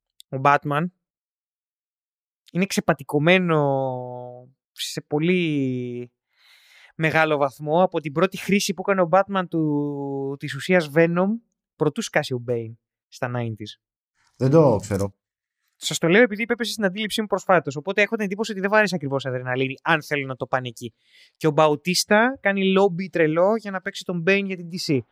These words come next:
Speaker 1: Τώρα θα τον παίξει για την D C, θα τον παίξει για τον Reeves, δεν ξέρω. Ένα μηδέν.
Speaker 2: Το θέμα με τον Bane είναι ότι είναι συμπληρωματικός χαρακτήρας, δεν μπορεί να είναι κεντρικός.
Speaker 1: Ε, κοίτα, α-, αυτό που καταλαβαίνω από το Reeves είναι ότι το πάει, πάει την Ολανιά ένα βήμα παραπέρα στο να κάνει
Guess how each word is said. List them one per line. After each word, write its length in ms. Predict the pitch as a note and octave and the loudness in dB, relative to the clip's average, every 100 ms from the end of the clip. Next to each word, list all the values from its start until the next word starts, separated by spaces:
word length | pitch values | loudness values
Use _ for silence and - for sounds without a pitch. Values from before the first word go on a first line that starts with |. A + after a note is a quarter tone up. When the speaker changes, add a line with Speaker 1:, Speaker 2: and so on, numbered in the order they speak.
| _ _ | _ _
Speaker 1:
Τώρα 220 | - E3+ D3 | 2 4 6
θα 100 | D3 | 4
τον 100 | D3 | 0
παίξει 220 | F3 E3+ | -4 -6
για 80 | D#3+ | -10
την 120 | D#3 | -8
D 40 | |
C, 200 | E3 - B3 D4+ - _ _ _ | -8 0 2 2 -2 _ _ _
θα 80 | C#3 | -8
τον 100 | C#3 | -2
παίξει 240 | E3+ E3 | 0 0
για 120 | E3 | 0
τον 140 | D3+ D#3 | 0 0
Reeves, 420 | E3 C4+ C4 - - | 2 2 0 -6 -2
δεν 160 | D3 | 0
ξέρω. 300 | B2+ A#2+ G#2+ _ _ _ _ _ _ _ _ _ _ _ | 0 -2 -6 _ _ _ _ _ _ _ _ _ _ _
Ένα 240 | F3+ F3+ D#3 | 2 4 4
μηδέν. 320 | C#3 C3 B2 | 2 -4 -6
Speaker 2:
Το 100 | - | -4
θέμα 180 | B2 C#3+ | 2 6
με 100 | D#3+ | 6
τον 120 | C#3+ A2+ | 6 6
Bane 180 | C3 | 4
είναι 120 | C3+ C3+ | 6 4
ότι 200 | C3+ D3 | 2 2
είναι 340 | C#3+ D3 C#3+ | 4 6 4
συμπληρωματικός 600 | C3+ A#2+ A2+ A2 G#2+ B2+ | 2 0 0 0 0 -2
χαρακτήρας, 380 | C3 G2+ G2 F2+ | 2 2 2 -2
δεν 80 | G2+ | 0
μπορεί 120 | A#2 | 0
να 60 | A2 | 0
είναι 100 | F2 | -2
κεντρικός. 540 | E2 E2 D#2+ D#2+ - _ _ _ _ _ _ _ _ _ | -6 -8 -10 -12 -18 _ _ _ _ _ _ _ _ _
Speaker 1:
Ε, 220 | D3+ D#3 - | 2 2 2
κοίτα, 220 | - G3 | 0 2
α-, 240 | E3+ D3+ E3 | 2 0 -2
αυτό 240 | E3 - | -2 0
που 80 | F3+ | 0
καταλαβαίνω 500 | G3+ F#3+ F3+ F3 G#3 | 2 4 4 4 -2
από 120 | F#3+ | -2
το 100 | F3 | -2
Reeves 260 | D3+ G3+ F#3 | 0 -2 -4
είναι 80 | G3+ | -6
ότι 120 | G3+ | -6
το 100 | F3 | -4
πάει, 220 | F#3+ G3 | 0 0
πάει 240 | - G3 G3+ | 2 0 0
την 200 | G3 F3 | 0 0
Ολανιά 380 | E3 D#3 F3+ | 2 0 0
ένα 180 | F#3 F#3 | -2 -2
βήμα 220 | E3 F#3+ | -4 -2
παραπέρα 580 | F3+ D#3+ C#3+ E3 F3 G3 | 0 2 2 2 2 2
στο 180 | G3 F3+ | 0 -6
να 420 | E3+ E3 E3 D#3+ | -4 -2 -2 -2
κάνει 600 | D#3 F#3+ F#3 F#3 F3+ F3+ | 0 0 0 -6 -6 -6